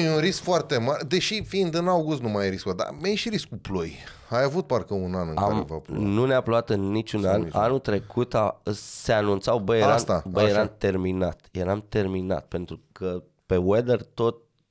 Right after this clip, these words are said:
Speaker 2: tot
Speaker 1: Dădea cu ploaie.
Speaker 2: nouăzeci și nouă ploaie. Ploaie, ploaie. Și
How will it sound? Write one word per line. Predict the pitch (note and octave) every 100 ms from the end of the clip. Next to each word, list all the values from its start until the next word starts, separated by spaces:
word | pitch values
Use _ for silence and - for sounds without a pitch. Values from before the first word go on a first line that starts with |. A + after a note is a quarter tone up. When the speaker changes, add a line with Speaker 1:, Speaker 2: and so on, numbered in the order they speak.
| _ _
Speaker 2:
tot | - A#2+ A#2+
Speaker 1:
Dădea | E2 G2+
cu | F#2+
ploaie. | G2+ C3+
Speaker 2:
nouăzeci | D3+ C3
și | G2 A#2
nouă | C3+ B2+
ploaie. | G#2 - G2+ E2 - - - - -
Ploaie, | A#2+ F#2 - -
ploaie. | - - -
Și | -